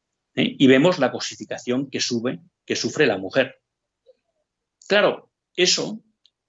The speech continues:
si nos vamos a la óptica de las agencias y de lo que supone la op-, la, ¿cómo decir?, la mentalidad mercantil que hay tras este contrato, es lógico. Claro, si yo contrato algo, lo que quiero es que sea perfecto.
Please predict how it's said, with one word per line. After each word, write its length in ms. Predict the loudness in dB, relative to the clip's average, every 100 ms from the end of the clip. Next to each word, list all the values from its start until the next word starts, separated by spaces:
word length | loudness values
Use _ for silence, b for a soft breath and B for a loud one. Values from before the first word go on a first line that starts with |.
| -8
si 280 | -4 -4 -4
nos 180 | -4 -4
vamos 360 | -4 -4 -6 -10
a 100 | -6
la 140 | -2
óptica 560 | -2 -2 -12 -8 -10 -8
de 140 | -4
las 220 | -4 -4
agencias 920 | -6 0 0 0 -4 -6 -6 -10 -14 _ -20 -20 _ _ _ _ _
y 100 | 2
de 80 | 4
lo 100 | 4
que 100 | 0
supone 580 | -6 -2 2 4 2 0
la 200 | -2 0
op-, 180 | 0 -4 -2
la, 380 | 0 0 -4 _ _ _ -10 -10 _ _ _ _ _ -8
¿cómo 240 | -4 -2
decir?, 420 | -2 -2 -4 -6 _ _
la 240 | -4 -2 0
mentalidad 560 | -2 0 0 2 2
mercantil 800 | 4 2 0 -2 -2 -6 -6 -6
que 100 | -4
hay 220 | -2 -2 -6
tras 260 | -12 -12
este 240 | -14 -12 -8
contrato, 560 | -6 -2 -4 -4 -14 -14
es 160 | -4
lógico. 580 | 0 0 -2 -12 -14 -20 _ _ _ _ _ _ _
Claro, 240 | -2 -2 0
si 220 | -4 -4
yo 140 | -4
contrato 580 | 0 -2 0 -2 -2 -2
algo, 460 | -2 -2 -6 -10 -10
lo 160 | -8 -8
que 140 | -8
quiero 360 | -6 -2 -2 0
es 160 | -2
que 120 | -2
sea 220 | -2 -2 -4
perfecto. 760 | -8 -8 -6 -6 -8 -20 -20